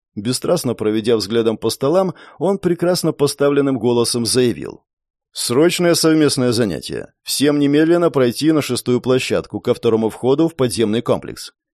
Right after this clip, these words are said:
И когда будете туда отправляться, Паксус, не забудь снять себе один балл». Шутник смолчал, хотя вопрос прямо-таки рвался на язык. Ведь непонятно, за что наказали.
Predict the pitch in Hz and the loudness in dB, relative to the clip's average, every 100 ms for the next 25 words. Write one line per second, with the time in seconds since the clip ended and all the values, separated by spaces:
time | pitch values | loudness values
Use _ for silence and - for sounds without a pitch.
0 | _ 151 208 208 208 202 208 196 202 202 | _ -4 -2 0 0 2 2 2 -4 -6
1 | 185 190 196 190 - 202 196 165 117 - | -2 0 2 0 2 2 4 4 2 2
2 | 113 113 - 180 - 117 120 - - - | 2 2 0 0 0 -2 -2 -4 -8 -4
3 | 220 156 226 - 127 123 - 120 127 - | 0 0 0 -2 0 0 -2 0 0 2
4 | 127 110 135 95 62 50 _ _ _ _ | 0 0 -2 -2 -4 -6 _ _ _ _
5 | _ _ _ _ _ _ - - 131 139 | _ _ _ _ _ _ -14 -6 -4 -2
6 | 214 226 - 156 143 131 160 190 196 196 | -4 -2 0 2 2 2 0 2 2 2
7 | - 170 175 185 190 139 165 165 127 139 | 0 -2 0 0 0 0 0 0 0 0
8 | 151 160 185 165 120 110 113 139 131 127 | 0 0 0 2 4 2 2 0 0 0
9 | 104 - - - _ 110 123 139 131 147 | -2 -8 -16 -20 _ -6 -2 -2 2 2
10 | 175 156 104 110 123 - 117 113 151 110 | 2 -2 -2 -4 -4 -2 -2 0 0 0
11 | 64 50 | -4 -8